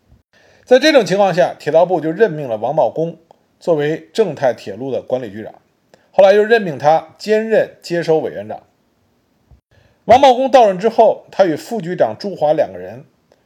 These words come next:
通力合作，并且和正太铁路的三千名职工站在一起，通过他们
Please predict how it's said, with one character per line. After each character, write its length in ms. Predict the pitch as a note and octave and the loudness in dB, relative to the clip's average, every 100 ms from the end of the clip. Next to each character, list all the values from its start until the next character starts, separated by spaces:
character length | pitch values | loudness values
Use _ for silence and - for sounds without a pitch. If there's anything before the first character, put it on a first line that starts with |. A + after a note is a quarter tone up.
| _ | _
通 200 | - B3 | -4 -2
力 120 | F3+ | -2
合 200 | A2+ A2+ | -4 -10
作， 300 | D#3 D3 - _ _ _ _ _ _ | -4 -4 -4 _ _ _ _ _ _
并 200 | - B3 | -6 -4
且 300 | F#3 D3 B2+ - | -2 0 0 0
和 140 | E3+ | -4
正 220 | E3 G3 | -2 -4
太 120 | D#3 | -2
铁 200 | C#3 A#2 | -2 -4
路 180 | A#2 D#3 | -8 -6
的 80 | A#2+ | -6
三 260 | - G3+ F#3 | -2 -2 -2
千 140 | F#3 | -6
名 220 | F3 F3 | -6 -8
职 180 | - D3 | -10 -6
工 260 | F#3 F#3 - _ | -4 -4 -8 _
站 160 | D#3 B2 | -2 -2
在 80 | |
一 100 | A#2 | -8
起， 260 | G#2+ - _ _ _ _ _ _ _ _ _ | -12 -20 _ _ _ _ _ _ _ _ _
通 160 | - C4 | -4 2
过 100 | - | 2
他 240 | - A3+ | 4 0
们 240 | G#3+ A#2+ | 2 -2